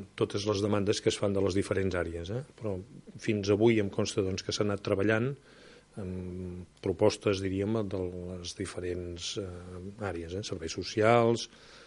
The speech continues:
educació, etcètera, etcètera, i, per tant, i, inversions, eh? Urbanisme, etcètera, i tothom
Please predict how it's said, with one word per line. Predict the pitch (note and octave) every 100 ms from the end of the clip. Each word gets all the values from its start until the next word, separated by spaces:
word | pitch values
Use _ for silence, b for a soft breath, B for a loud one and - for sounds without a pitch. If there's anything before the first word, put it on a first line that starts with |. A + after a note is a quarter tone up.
| B
educació, | - F#2+ F2 - - G#2+ G#2+ G#2
etcètera, | G2 F2+ F2+
etcètera, | E2+ G2+ F#2 G2+ B2+ b b b b -
i, |
per | - F#2
tant, | - F#2+ F#2+ A2 A#2 - -
i, | G2+ F#2 G2
inversions, | F2+ E2+ - A2+ A2 G#2 G2+
eh? | G2 B2 B2+ G#2+ G2+ G2
Urbanisme, | F#2+ F2 A2 G#2 G2 G#2 G#2
etcètera, | F#2+ F#2+ F#2+ G2+ G2+
i | G2
tothom | F#2 G#2 G2+